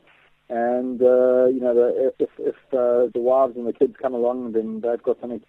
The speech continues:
do. They can go along the Midlands Meander, um, while the husband's racing, or on the Saturday they can do that and then, uh, watch, watch the husband or wife racing on the Sunday.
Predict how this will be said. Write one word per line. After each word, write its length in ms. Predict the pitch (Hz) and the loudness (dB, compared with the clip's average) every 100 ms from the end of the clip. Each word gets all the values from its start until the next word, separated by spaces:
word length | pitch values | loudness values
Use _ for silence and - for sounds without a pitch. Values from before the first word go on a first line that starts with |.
| - | -6
do. 140 | 131 | -4
They 60 | 131 | -4
can 160 | - 107 | -4 -4
go 260 | 110 110 | -2 -2
along 240 | 107 123 123 | -2 -4 -6
the 60 | |
Midlands 380 | 113 113 120 - | -10 -10 -12 -12
Meander, 440 | 110 113 117 110 - - | -10 -2 0 0 -6 -16
um, 360 | 104 101 101 98 - _ _ | -12 -10 -10 -14 -20 _ _
while 160 | 120 120 | 4 4
the 60 | 110 | 4
husband's 400 | 120 117 113 113 | -2 -4 -4 2
racing, 360 | 117 - 135 | 2 0 -8
or 220 | 127 143 | -2 -2
on 60 | 139 | -2
the 80 | 135 | 0
Saturday 360 | 156 160 135 110 | 2 4 4 0
they 40 | |
can 140 | 104 107 | -4 -6
do 140 | 113 | -2
that 160 | 117 - | -2 -2
and 80 | 120 | -10
then, 200 | 120 120 | -8 -4
uh, 140 | 117 110 | -2 0
watch, 220 | 120 - - - | -2 -4 -14 -8
watch 260 | 139 123 - - | -4 -4 -6 -8
the 240 | 131 120 113 | -4 -2 -2
husband 320 | 117 120 123 | -6 -8 -6
or 60 | 117 | -4
wife 220 | 123 120 _ | -4 -6 _
racing 280 | 123 117 131 | -4 -4 -6
on 80 | 117 | -12
the 80 | 107 | -10
Sunday. 280 | 131 160 | -10 -10